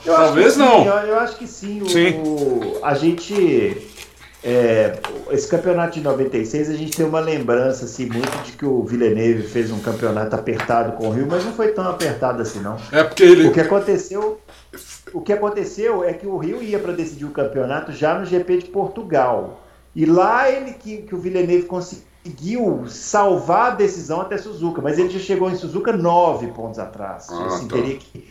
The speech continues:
Speaker 1: ele teria que ganhar a corrida e torcer pro Rio abandonar, entendeu?
Speaker 2: Entendi,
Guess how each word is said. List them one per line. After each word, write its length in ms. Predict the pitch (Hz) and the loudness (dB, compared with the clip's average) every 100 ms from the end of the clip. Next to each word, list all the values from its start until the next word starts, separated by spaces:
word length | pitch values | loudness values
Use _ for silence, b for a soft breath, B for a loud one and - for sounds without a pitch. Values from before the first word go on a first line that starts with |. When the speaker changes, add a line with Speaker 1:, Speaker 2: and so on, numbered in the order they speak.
| b | b
Speaker 1:
ele 120 | 123 | -2
teria 200 | 165 165 | 2 2
que 120 | 160 | 2
ganhar 380 | 160 170 160 170 | 2 2 2 -2
a 40 | 165 | -2
corrida 380 | 165 135 165 | -4 -2 -4
e 20 | - | -4
torcer 340 | 190 175 175 | -6 -6 -8
pro 140 | 175 | -6
Rio 140 | 135 151 | -4 -2
abandonar, 600 | 139 143 123 101 101 98 | -2 -4 -4 -4 -6 -8
entendeu? 340 | 117 98 113 107 | -10 -8 -4 -4
Speaker 2:
Entendi, 340 | 95 95 | -4 -6